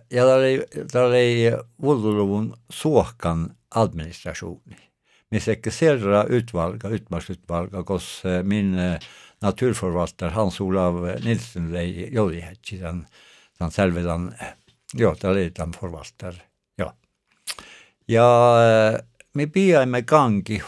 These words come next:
hui manga projekta, ma hiljuti kosike statsskogta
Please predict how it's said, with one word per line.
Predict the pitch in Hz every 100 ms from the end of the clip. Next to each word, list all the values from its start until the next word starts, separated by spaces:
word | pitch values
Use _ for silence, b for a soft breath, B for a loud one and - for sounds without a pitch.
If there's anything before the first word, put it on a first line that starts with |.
| -
hui | 160 160 147
manga | 113 113 110 104 92
projekta, | 87 98 90 95 82 - _ 90
ma | 90
hiljuti | 95 127 123 92 - 95
kosike | 101 87 - - 92 90 92 95 117
statsskogta | - 127 110 - _ _ _ _ 82 78 -